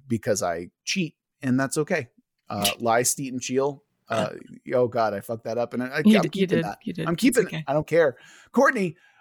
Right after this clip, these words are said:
Speaker 2: Yeah.
Speaker 1: uh, to pivot away from my shame, why don't you go ahead
Speaker 2: <laughs>
Speaker 1: and start us
Speaker 2: <laughs>
Speaker 1: with your tenet? What is your tenet that you're bringing?
Speaker 2: All right. Uh, my first one is that certain individuals in this world are able to telepathically communicate with each other,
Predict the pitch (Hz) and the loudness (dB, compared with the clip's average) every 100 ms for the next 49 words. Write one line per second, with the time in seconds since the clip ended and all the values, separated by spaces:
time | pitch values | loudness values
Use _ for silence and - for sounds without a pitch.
0 | _ - 165 170 165 170 196 180 220 233 | _ 2 4 6 4 2 0 0 0 4
1 | 208 165 160 151 - 139 135 127 123 - | 6 6 6 4 0 0 2 2 2 0
2 | 180 170 151 139 123 _ _ - 156 202 | 0 2 0 -2 -8 _ _ 0 2 4
3 | 190 269 262 165 156 143 151 147 - 151 | 4 4 4 4 6 4 2 0 -2 2
4 | 226 175 165 - 202 175 170 180 254 180 | 4 6 4 4 6 8 6 4 4 2
5 | - - - - 330 254 202 - 196 165 | 2 -2 -4 -2 0 0 0 0 4 6
6 | 175 160 165 180 196 185 - 214 185 110 | 6 4 4 6 4 2 2 4 4 2
7 | 123 156 165 143 143 143 - 151 113 120 | 2 2 4 2 2 0 -4 -6 -2 2
8 | 127 - 123 123 113 113 107 110 101 92 | 0 0 -4 -4 -2 -4 -2 -6 -6 -8
9 | 80 80 117 _ _ _ - 185 170 180 | -10 -16 -20 _ _ _ -4 0 0 -2
10 | - 180 175 175 180 185 202 196 - 208 | -6 -4 -2 -2 -2 -2 -2 -4 -2 -2
11 | 196 180 180 170 170 - 208 - 220 208 | 0 0 -2 -2 -2 0 2 2 2 2
12 | 202 190 185 185 185 185 - 185 175 185 | 0 -2 -4 -2 -2 -2 -2 -2 -4 -4
13 | 170 175 185 185 170 175 170 170 165 - | -4 -2 -4 -4 -4 -2 -2 -2 -4 -4
14 | 175 - 185 180 190 175 - 180 185 175 | -4 -2 -2 -2 -4 -4 -6 -4 -2 0
15 | 196 196 190 - 185 185 170 165 165 170 | 2 2 2 -2 -6 -6 -8 -6 -4 -4
16 | 160 160 | -4 -6